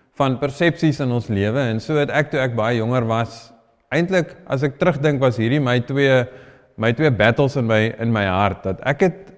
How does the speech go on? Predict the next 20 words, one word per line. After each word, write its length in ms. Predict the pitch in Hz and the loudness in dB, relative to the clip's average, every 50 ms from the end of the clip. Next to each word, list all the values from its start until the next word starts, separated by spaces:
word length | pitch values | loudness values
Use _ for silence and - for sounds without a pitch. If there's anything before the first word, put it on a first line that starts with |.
| - | -2
ek 200 | 135 165 170 208 180 | 0 0 2 2 0
het 60 | - - | 2 2
probeer 440 | 175 160 127 120 131 135 139 131 - | 2 2 4 4 4 4 4 4 4
uitfigure 580 | 147 143 147 - 165 143 131 127 120 120 117 101 | 2 0 0 0 0 2 4 4 4 4 2 2
wie 140 | 110 117 110 | 2 2 2
die 100 | 107 107 107 | 4 4 4
Here 160 | 101 101 90 92 131 | 4 2 2 0 -2
is, 180 | 151 - - - - - - _ _ _ _ _ _ _ _ - | -4 -6 -10 -20 -20 -20 -20 _ _ _ _ _ _ _ _ -2
en 460 | 143 151 151 151 151 151 151 151 147 143 - - - - _ _ _ _ - | 2 4 4 4 4 2 0 -2 -4 -6 -10 -18 -20 -20 _ _ _ _ 0
ek 200 | 139 151 151 170 | 0 2 2 0
het 80 | - 139 | 0 0
eintlik 260 | 165 175 180 165 170 | 0 0 0 0 0
in 80 | 160 | 0
myself 580 | 151 143 139 - - 196 190 185 180 175 147 - 151 | 0 -2 -2 -2 0 2 4 4 4 4 2 0 -2
net 260 | 143 147 131 - - - | -2 -2 -2 -4 -6 -4
probeer 360 | 151 135 123 127 131 131 131 131 - - - - - _ _ _ - | -2 0 2 2 2 2 2 0 -4 -12 -20 -20 -20 _ _ _ -18
skets, 480 | - - - 180 170 160 135 - - 110 | -14 -6 0 2 2 2 2 0 -2 -2
hierdie 220 | 120 139 160 160 | 0 2 4 4
is 160 | 160 147 120 123 120 | 4 4 2 0 0
wie 140 | 131 139 | 0 0